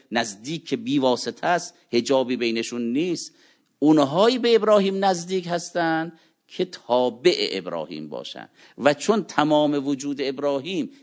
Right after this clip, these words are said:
تسلیم در برابر خداست، تابع بودن اب-، به ابراهیم یعنی چی؟ یعنی تابع بودن و تسلیم بودن در برابر خدا. چون مردم خودشون نمیتونستن از خدا مستقیم اخذ بکنن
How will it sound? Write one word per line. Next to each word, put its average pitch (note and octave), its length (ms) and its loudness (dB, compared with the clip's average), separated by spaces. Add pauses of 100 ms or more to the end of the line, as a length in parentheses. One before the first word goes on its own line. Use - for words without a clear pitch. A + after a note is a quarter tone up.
(120)
تسلیم C#3+ 480 -2
در C#3+ 160 0
برابر C#3+ 440 0
خداست، E3+ 800 2 (280)
تابع C#3 400 2
بودن C3+ 440 -4
اب-، B2+ 200 -10
به B2 160 -4
ابراهیم C3 420 -2
یعنی F#3 240 0
چی؟ G3+ 400 -4 (200)
یعنی A#2 160 -4
تابع A2+ 360 0
بودن A#2+ 420 -2
و D3+ 100 -4
تسلیم G#2+ 380 -4
بودن A2 240 0
در F#2+ 160 2
برابر F2 400 -2
خدا. D2+ 600 -8 (280)
چون E3 180 0
مردم D3 380 4
خودشون D#3+ 400 -2
نمیتونستن F#3 760 0 (220)
از C#3 200 0
خدا C#3+ 340 2
مستقیم C#3+ 600 -2
اخذ C#3 300 0
بکنن B2+ 480 -6